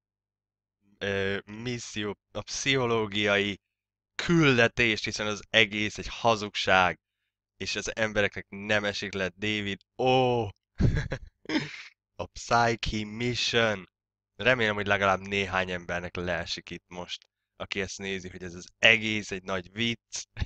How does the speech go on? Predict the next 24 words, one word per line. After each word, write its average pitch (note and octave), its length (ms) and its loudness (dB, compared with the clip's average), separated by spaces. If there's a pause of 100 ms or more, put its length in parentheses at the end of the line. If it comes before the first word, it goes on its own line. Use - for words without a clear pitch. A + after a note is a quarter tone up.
(100)
és - 140 -4
hogy A2 160 -4
ez A2 140 0
a G#2 60 -4
karakter G2+ 560 0
szintén B2 600 0
szerepelni F#2 680 0
fog F#2+ 140 -10
a F#2 80 -8 (100)
Men A#2 280 -4
in A2 100 -18
Black - 380 2
négyben, A2 640 -2 (800)
hanem G2+ 400 0
az E2+ 220 -10
ötben. F#2 600 -6 (320)
<laughs> - 340 -4
Ugye A#2 240 0
David B2+ 480 6
O C3 460 4 (200)
elmondta A2+ 680 6
a F#2 100 -4
Psyche A#2 840 6 (100)
Missionről, F#2 840 -2